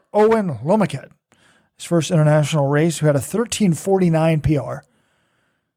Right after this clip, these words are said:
He ran thirteen oh one. That's probably actually bad news for Edward Cheserik's chances to make the Olympic team in Kenya, 'cause Kenya's not that deep in the eight hundred.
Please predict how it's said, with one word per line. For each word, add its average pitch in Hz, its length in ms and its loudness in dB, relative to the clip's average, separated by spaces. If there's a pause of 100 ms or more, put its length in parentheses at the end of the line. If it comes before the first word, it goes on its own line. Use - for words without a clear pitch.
(160)
He 170 180 0
ran 170 260 2
thirteen 185 540 0
oh 147 80 4
one. 139 420 -2 (600)
That's 202 160 -4
probably 220 240 4
actually 185 220 0
bad 165 220 4
news 160 180 2
for 156 100 0
Edward 147 220 0
Cheserik's 165 440 0
chances 175 360 -2
to 175 80 -2
make 170 140 2
the 170 120 0
Olympic 170 260 2
team 175 200 2
in 170 60 2
Kenya, 170 280 2
'cause - 340 -4 (920)
Kenya's 147 320 -2
not 143 140 0
that 135 160 -4
deep 147 220 0
in 165 40 -4
the 165 60 0
eight 165 80 2
hundred. 160 300 2